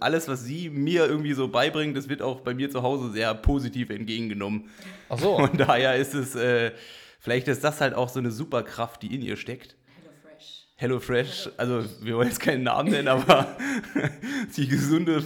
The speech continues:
Speaker 1: Alternative, sich Essen nach Hause geliefert, liefern zu lassen,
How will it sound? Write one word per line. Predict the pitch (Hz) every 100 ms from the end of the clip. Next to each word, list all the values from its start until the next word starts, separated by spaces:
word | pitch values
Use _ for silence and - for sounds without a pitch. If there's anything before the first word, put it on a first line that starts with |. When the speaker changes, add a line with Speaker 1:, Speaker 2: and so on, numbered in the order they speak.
| 139
Speaker 1:
Alternative, | 131 143 139 135 143 156 151
sich | 127 -
Essen | 147 156
nach | 139 123
Hause | 143 147 139
geliefert, | 131 127 135 139 135 139
liefern | 147 147 185 -
zu |
lassen, | 127 123 123 139 143 143